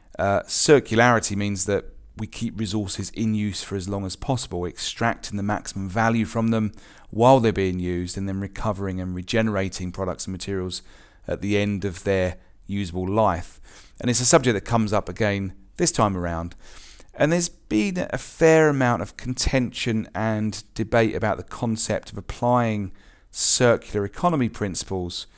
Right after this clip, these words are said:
uh, to, to packaging. And I think the fashion right now, particularly in the kind of the fast-moving consumer goods, uh, sector, is for a reduction of packaging,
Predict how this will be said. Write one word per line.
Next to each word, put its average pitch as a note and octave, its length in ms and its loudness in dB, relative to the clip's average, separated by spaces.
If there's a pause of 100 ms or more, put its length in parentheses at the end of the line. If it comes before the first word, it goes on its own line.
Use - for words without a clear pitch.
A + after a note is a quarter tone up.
(440)
uh, G#2 380 4 (100)
to, A2 340 -2
to - 140 -4
packaging. - 580 -4
And G#2 100 -4
I A#2+ 40 -2
think C3 160 -2
the A2 80 -4
fashion A#2+ 440 0
right G#2 180 0
now, C3+ 380 4
particularly A2 420 -2
in G#2 60 0
the G#2 80 -2
kind G#2 180 -2
of F#2+ 160 -6 (320)
the F#2 100 -6
fast-moving G#2 800 0
consumer F#2+ 440 -6
goods, - 420 -4 (520)
uh, F#2+ 160 0
sector, - 680 -2 (160)
is A2+ 320 -2
for A#2+ 600 0
a B2 80 -2
reduction B2 560 -2
of F#2 120 -6
packaging, F2 500 -8